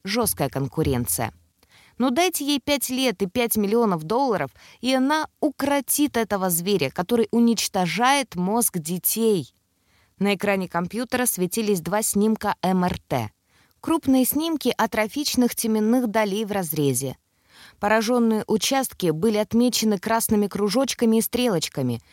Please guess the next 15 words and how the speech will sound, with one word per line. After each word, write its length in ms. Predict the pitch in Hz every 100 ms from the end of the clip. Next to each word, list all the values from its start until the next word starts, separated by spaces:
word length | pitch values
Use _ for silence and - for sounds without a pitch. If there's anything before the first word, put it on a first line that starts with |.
| - -
которые 420 | 208 196 269 247
она 300 | 226 254 277
только 460 | - 262 285 - 254
что 200 | - 226
вставила 520 | - - 175 185 170
на 160 | 170 160
слайд. 460 | - 127 110 - _ _ - _ -
Под 160 | 202
изображением 720 | 214 220 226 233 311 285 240
Роуз 280 | 226 277 262
добавила 480 | 196 202 254 240 226
сухое 440 | - 208 269 277
описание 600 | 254 214 - 220 233 220 -
этой 260 | 175 190
патологии. 800 | 175 180 180 147 127 113 113 110